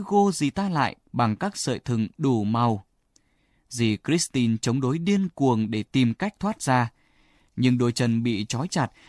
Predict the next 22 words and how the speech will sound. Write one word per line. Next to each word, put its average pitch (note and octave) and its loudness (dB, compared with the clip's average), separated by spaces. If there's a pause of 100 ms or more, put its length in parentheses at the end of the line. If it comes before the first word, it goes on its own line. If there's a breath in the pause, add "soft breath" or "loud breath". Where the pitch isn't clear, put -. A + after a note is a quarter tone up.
(100)
khiến D#3+ 2
dì D#3+ 2
đổ B2 0
vật A#2 -2
xuống B2 -2
đất. F#3+ -2 (840)
Xém A#2 -2
chút E3 -2
nữa D3+ -2 (260 soft breath)
đè B2 0 (100)
trúng D#3+ 0
ông D#3 0
quản G#2 -2
trò. G#2 -2 (1160)
Ông B2 0
ta A#2 0
tỏ G#2+ -2
ra A#2 -2
không E3 -2
hề B2 0
nao A2+ -2
núng, A#2 0